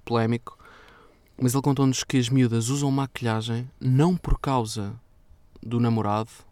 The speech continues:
atual ou do ex-namorado, mas por causa da miú-, da mulher atual do ex-namorado.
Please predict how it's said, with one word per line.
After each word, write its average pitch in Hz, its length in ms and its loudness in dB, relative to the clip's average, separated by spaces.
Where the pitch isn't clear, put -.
atual 113 540 -4
ou 113 100 -2
do 110 160 -2
ex-namorado, 110 560 -2
mas 131 200 0
por - 200 -6
causa 113 540 -4
da 135 460 4
miú-, 143 420 4
da 127 200 2
mulher 139 400 6
atual 131 520 0
do 131 240 6
ex-namorado. 123 640 2